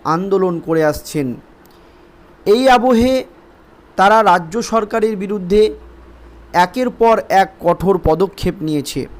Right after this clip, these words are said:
তবে আপনারা যদি লক্ষ্য করেন, তাহলে কলকাতা হাইকোর্টে কিন্তু একাধিকবার রাজ্য সরকারি কর্মচারীরা বা রাজ্য সরকারের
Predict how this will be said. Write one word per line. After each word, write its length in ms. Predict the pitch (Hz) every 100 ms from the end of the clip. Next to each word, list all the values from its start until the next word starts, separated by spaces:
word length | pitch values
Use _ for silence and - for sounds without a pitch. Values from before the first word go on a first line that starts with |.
| - - - - - - - - - -
তবে 200 | 208 233
আপনারা 400 | 247 202 214 240
যদি 240 | 226 220 226
লক্ষ্য 340 | 180 175 226
করেন, 360 | 214 208 165 120 - - - - - - - - - -
তাহলে 320 | - 180 208 214
কলকাতা 540 | 202 214 226 240 233
হাইকোর্টে 540 | 170 208 214 220 214
কিন্তু 340 | 208 190 180 180
একাধিকবার 880 | 170 180 214 196 185 170 143 175 170 110 - _ _ _ - _ _ _ - _ -
রাজ্য 400 | 165 180 165 247
সরকারি 600 | 220 208 208 208 208 208 - - _
কর্মচারীরা 840 | - 165 185 214 208 185 165 135 - - _ - - - - - -
বা 100 | 151
রাজ্য 420 | 160 160 147 196
সরকারের 600 | 196 170 170 180 170 175